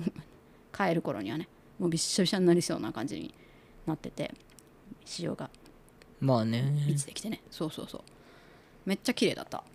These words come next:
Speaker 1: ちょうどの日没で。まあ、そんな感じで。
Speaker 2: はい。
Speaker 1: 天草はなんか面白くて、まあ、二泊、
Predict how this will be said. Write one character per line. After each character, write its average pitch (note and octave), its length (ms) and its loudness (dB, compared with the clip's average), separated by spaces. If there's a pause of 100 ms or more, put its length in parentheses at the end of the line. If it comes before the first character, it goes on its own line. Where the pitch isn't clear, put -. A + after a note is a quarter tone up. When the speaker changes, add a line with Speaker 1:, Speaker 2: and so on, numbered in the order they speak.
(220)
Speaker 1:
ち - 120 -4
ょ G3+ 100 4
う - 20 2
ど F#3 160 4 (260)
の F3 180 2
日 D#3+ 260 0
没 D#3 220 -8
で。 - 100 -8 (1400)
ま F3+ 100 0
あ、 - 80 -10 (760)
そ - 140 2
ん F3 60 8
な E3+ 100 8
感 D3 220 2
じ D3 100 -4
で。 - 160 -6 (240)
Speaker 2:
は - 160 -2
い。 A2+ 140 0 (680)
Speaker 1:
天 E3+ 220 6
草 - 180 -6
は - 140 -12
な E3 100 0
ん D#3+ 60 -4
か - 120 -16 (260)
面 E3+ 200 6
白 F3 220 0
く - 100 -12
て、 - 260 -6 (680)
ま F3 180 2
あ、 E3+ 40 2
二 F#3 120 2
泊、 D#3+ 500 0